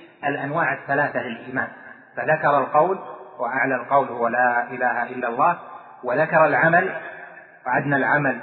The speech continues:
إماطة الأذى عن الطريق، وذكر عمل القلب ألا وهو الحياء، فذكر جنسا للأقوال، وذكر جنسا للأعمال القلبية، وذكر جنسا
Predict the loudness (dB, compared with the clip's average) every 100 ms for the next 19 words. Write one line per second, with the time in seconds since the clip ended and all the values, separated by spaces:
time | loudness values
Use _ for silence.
0 | -6 0 2 2 -4 -4 -2 -2 -2 -4
1 | -6 -4 -4 -4 -8 -20 -20 -4 0 2
2 | 2 2 2 4 4 4 2 2 2 0
3 | 0 2 2 2 -6 -12 -14 -20 -20 -8
4 | -4 -2 0 0 4 2 2 -8 -8 -4
5 | -2 -2 -4 -8 -18 -20 -18 -6 -2 0
6 | 2 2 2 -2 -4 -2 -2 -2 -2 0
7 | 4 4 2 -14 -16 -12 -6 -4 0 2
8 | 2 -2 -6 -4 -4 -6 -14 -20 -10 -8
9 | -2 0 2 2 2 0 -10 -8 -2 -2
10 | 0 -2 -2 -4 -10 -8 -2 0 2 2
11 | 2 -2 -4 -2 -4